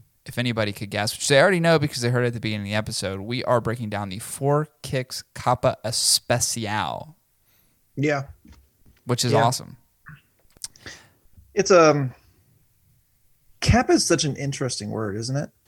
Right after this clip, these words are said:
Speaker 1: Yeah, I don't know what Kappa means. Does it mean, it means head? No, it doesn't. What does Kappa mean?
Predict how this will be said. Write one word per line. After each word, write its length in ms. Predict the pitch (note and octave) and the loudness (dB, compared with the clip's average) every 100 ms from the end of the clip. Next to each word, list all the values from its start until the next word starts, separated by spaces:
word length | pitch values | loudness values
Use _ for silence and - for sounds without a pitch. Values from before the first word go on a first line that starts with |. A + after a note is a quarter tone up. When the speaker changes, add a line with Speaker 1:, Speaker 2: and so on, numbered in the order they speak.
| _ _ _ _ _ | _ _ _ _ _
Speaker 1:
Yeah, 100 | C3+ | 0
I 40 | D#3 | 2
don't 100 | A#3 | 0
know 60 | |
what 140 | C4+ - | -2 -2
Kappa 300 | D3 D3+ A#2+ | 0 2 0
means. 220 | B2 G#2 | -2 -2
Does 80 | A2 | -4
it 60 | |
mean, 180 | D3 C#3 | -2 -4
it 300 | A2+ - - | -6 -12 -6
means 280 | B2 C#3+ C3 | -4 -2 -4
head? 360 | G2+ F#2+ C3+ - _ _ _ _ _ _ _ _ - - | -2 -4 -4 -12 _ _ _ _ _ _ _ _ -20 -14
No, 160 | A2 G#2+ | -4 -2
it 80 | G#2 | -2
doesn't. 380 | G#2 G2 E2+ - _ _ _ - | -4 -4 -8 -14 _ _ _ -10
What 100 | D#3 | -8
does 120 | A3+ | -6
Kappa 300 | - B2 A#2 | -2 -2 -2
mean? 260 | G#2 F#2+ | -6 -8